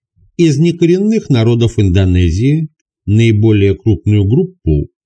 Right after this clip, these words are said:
образуют китайцы, семь и три миллиона жителей или более трех процентов населения,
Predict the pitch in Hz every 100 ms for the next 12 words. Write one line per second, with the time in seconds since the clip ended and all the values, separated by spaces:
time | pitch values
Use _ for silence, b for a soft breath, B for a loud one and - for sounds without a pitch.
0 | - 117 110 123 123 175 170 - 170 107
1 | 85 - - 57 _ _ _ _ _ _
2 | _ _ _ _ - 143 131 123 123 110
3 | 92 95 113 98 87 95 101 92 90 -
4 | 127 110 107 104 - 107 120 107 104 117
5 | 107 - 110 - - 85 95 107 - 123
6 | 87 69 64 -